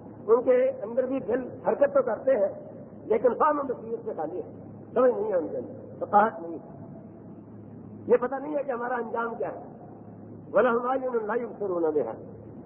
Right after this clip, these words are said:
میرے پہ آنکھیں بھی ہیں لیکن ان آنکھوں سے نظر نہیں آتا۔ یا یوں کہہ لیں کہ جو اصل آنکھیں ہیں، دل کی آنکھیں، کیونکہ وہ بند کی ہوئی ہے، اس لیے ان آنکھوں کا استعمال بھی صحیح نہیں ہوتا۔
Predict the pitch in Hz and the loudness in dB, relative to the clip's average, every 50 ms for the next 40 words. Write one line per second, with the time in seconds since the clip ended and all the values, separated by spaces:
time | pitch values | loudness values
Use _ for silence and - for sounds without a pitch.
0 | - - 185 220 233 233 233 208 185 190 - - 247 247 233 214 175 160 143 - | 0 2 4 6 6 4 2 0 -4 -2 0 2 2 2 2 0 -4 -4 -6 -8
1 | - - - - - - - - 175 196 196 190 190 180 170 165 156 - 196 202 | -8 -12 -16 -16 -16 -14 -8 -4 -2 0 0 2 2 2 2 2 2 2 2 2
2 | 208 214 165 165 180 180 180 185 190 170 139 - - - - - - - - - | 4 4 6 6 6 6 4 4 2 2 0 0 -2 -8 -12 -14 -14 -14 -14 -14
3 | - - - - - - - - - - - - - - - - - - - - | -16 -16 -16 -14 -14 -14 -14 -14 -16 -16 -16 -14 -14 -14 -14 -14 -14 -14 -14 -14
4 | - - - - - 131 170 220 233 262 277 - 269 277 277 285 269 - 269 254 | -14 -12 -12 -6 0 4 4 4 4 4 0 -6 -6 -4 -4 -4 -4 -2 -4 -4
5 | 247 233 - - - - - - - - 427 - - - - 277 269 262 254 240 | -4 -6 -8 -12 -16 -18 -18 -14 -10 -10 -10 -8 -4 0 2 4 4 4 4 4
6 | - 269 277 269 277 269 254 247 240 - 262 269 254 254 - 254 262 240 - 247 | 4 6 6 6 4 2 0 -2 -2 -2 0 2 2 4 6 6 4 4 4 0
7 | 240 247 240 247 247 254 254 254 247 269 269 269 240 277 285 285 254 277 277 - | 2 4 6 6 6 6 4 2 0 -2 0 0 2 2 6 6 6 6 6 2
8 | - - - - - - - 208 220 233 240 247 240 240 240 233 247 233 220 214 | -2 -10 -12 -12 -10 -8 -6 -6 -4 -2 2 4 6 6 6 4 2 0 0 0
9 | 214 - 202 220 202 208 196 190 - - 196 175 170 175 175 196 - - - 175 | 0 0 0 2 4 4 4 2 2 2 2 2 2 4 2 0 0 0 2 4
10 | 175 165 170 160 135 135 131 117 107 - | 4 4 2 0 0 0 -2 -2 -4 -8